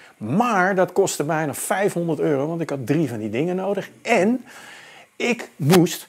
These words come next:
een van die dingen bij de buren neerzetten. En wat gebeurt er dan als je buren ruzie krijgt? Gelukkig heb ik geen ruzie met de buren, maar ik moest de Orbeez wel weer inleveren.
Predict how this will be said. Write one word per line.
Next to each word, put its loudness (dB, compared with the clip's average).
een 8
van 4
die 2
dingen 2
bij 6
de 0
buren 6
neerzetten. -2
En -2
wat 4
gebeurt 8
er 6
dan 6
als 4
je 2
buren 8
ruzie 4
krijgt? 2
Gelukkig 4
heb 4
ik -4
geen 4
ruzie 6
met 2
de 2
buren, 2
maar -2
ik 4
moest 2
de 0
Orbeez 4
wel 2
weer 0
inleveren. -2